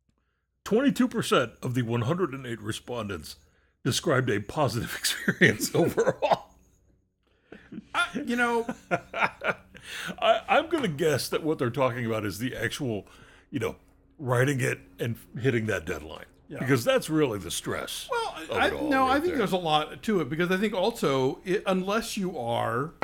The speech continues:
Speaker 2: famous in another realm,
Speaker 1: Yes.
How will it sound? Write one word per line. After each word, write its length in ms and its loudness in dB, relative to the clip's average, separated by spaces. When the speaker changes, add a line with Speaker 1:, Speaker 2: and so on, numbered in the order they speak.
Speaker 2:
famous 580 -2
in 140 2
another 400 6
realm, 560 -4
Speaker 1:
Yes. 380 -4